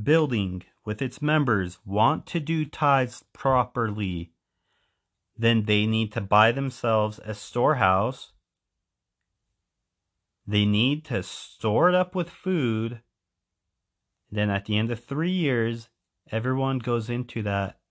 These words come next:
building and they take whatever they need. So they, they don't lack. They do not lack anything. But are people gonna, are people going to be doing this?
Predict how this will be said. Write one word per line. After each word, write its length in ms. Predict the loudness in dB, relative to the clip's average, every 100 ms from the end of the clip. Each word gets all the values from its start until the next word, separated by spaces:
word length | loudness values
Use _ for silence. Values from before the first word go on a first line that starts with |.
| -10
building 560 | -4 -4 -4 -6 -6 -10 _ _ _ _ _ _ -6
and 120 | -4
they 120 | -4
take 380 | -4 -6 -6 -12 _ _ _ _ _ _
whatever 640 | -4 -2 -2 -6 -6 -6
they 180 | -6 -4
need. 400 | -4 -4 -6 -10 -16 _
So 180 | -12
they, 300 | -6 -6 -6 _
they 140 | -10 -10
don't 420 | -10 -10 -10 -10 _
lack. 500 | -8 -6 -6 -10 _ _ _ _ _ _ _ _ _ _ _ _ _ _
They 60 | -14
do 180 | -6 -4
not 220 | -4 -2
lack 280 | -4 -4 -6
anything. 520 | -8 -8 -10 -12 -14 _ _ _ _ _ _ _ _ _ _ _ _ _ 2
But 80 |
are 140 | 2 2
people 300 | -2 -2 -2
gonna, 320 | -2 -4 -6 _ -14
are 240 | -10 -8
people 320 | -6 -6 -4
going 260 | -4 -4 -4
to 100 | -6
be 120 | -6
doing 320 | -4 -2 -2 -4
this? 360 | -6 -8 -18